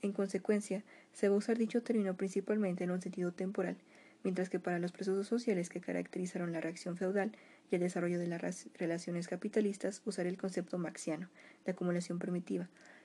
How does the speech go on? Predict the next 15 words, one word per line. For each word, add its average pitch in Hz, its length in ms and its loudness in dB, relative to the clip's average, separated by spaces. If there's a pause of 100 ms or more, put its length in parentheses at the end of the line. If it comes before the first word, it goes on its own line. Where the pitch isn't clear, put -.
(100)
aunque 214 220 4
coincido 233 440 6
con 240 140 0
sus 247 120 2
críticos 196 500 -2
en 185 60 -2
que 185 100 -4
debemos 185 260 0
pensar 202 300 -2
nuevamente 196 380 0
en 170 60 -2
la 175 60 0
interpretación 180 600 -4
de 170 80 -2
Marx. - 340 -8